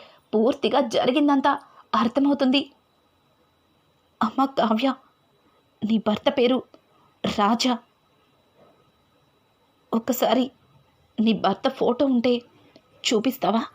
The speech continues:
అని అడగడంతో, వెంటనే అప్పు తన మొబైల్ ఓపెన్ చేసి, ఇంకా రాజ్ ఫోటోని యామిని తండ్రికి చూపిస్తుంది. యామిని తండ్రి అయితే ఆ ఫోటోని చూసి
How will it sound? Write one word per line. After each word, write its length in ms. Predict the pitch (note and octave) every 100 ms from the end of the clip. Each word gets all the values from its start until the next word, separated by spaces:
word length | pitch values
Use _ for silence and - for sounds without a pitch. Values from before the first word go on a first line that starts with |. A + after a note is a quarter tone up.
| _ _ C#4
అని 260 | C4+ C#4 -
అడగడంతో, 480 | A3 C4 B3+ C4 B3 - - - A3
వెంటనే 540 | G#3 B3+ D4+ C4 C4 A3+
అప్పు 340 | A3 C4 - - _ A4+
తన 160 | A4
మొబైల్ 340 | A#3 - C#4 C#4
ఓపెన్ 220 | C4+ C4
చేసి, 300 | C#4 C4+ A#3+ _ _ _ -
ఇంకా 340 | B3+ C#4 - - _ _ G#3
రాజ్ 300 | C#4+ D#4+ -
ఫోటోని 540 | - - D#4 C#4 C4+ - - - _ A3
యామిని 340 | B3+ D4+ D#4+
తండ్రికి 400 | A#3 A3+ B3+ - C#4
చూపిస్తుంది. 540 | C4 - C4+ C4 - _ _ - G#3
యామిని 340 | G3 A#3 C4+
తండ్రి 340 | C4+ A3 A#3+ C4+
అయితే 240 | C4 B3+ - - - F4
ఆ 140 | A4+
ఫోటోని 480 | - - C4+ D#4+ C#4+ C#4
చూసి 240 | C4+ C4